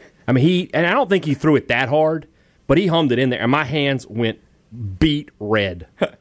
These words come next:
was just like, "Oh my God, how do you catch that?" And like, like, I caught it, but geez.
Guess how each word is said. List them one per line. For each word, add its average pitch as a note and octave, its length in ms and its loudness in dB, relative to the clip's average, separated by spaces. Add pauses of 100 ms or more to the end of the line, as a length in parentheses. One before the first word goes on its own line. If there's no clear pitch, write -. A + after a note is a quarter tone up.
(300)
was E3 120 -4
just C#3+ 100 -6
like, - 200 -14
"Oh C#4 240 6
my G#3+ 240 2
God, C#3 680 0 (600)
how D4+ 180 0
do E4 80 4
you B3+ 160 2
catch C#4 440 -2
that?" C#3 380 -4 (260)
And D#3+ 140 -4
like, E3+ 300 -4 (240)
like, - 260 -4 (420)
I A3+ 120 0
caught C4 340 2
it, B2+ 160 -4
but D3+ 220 -2
geez. F#3 720 0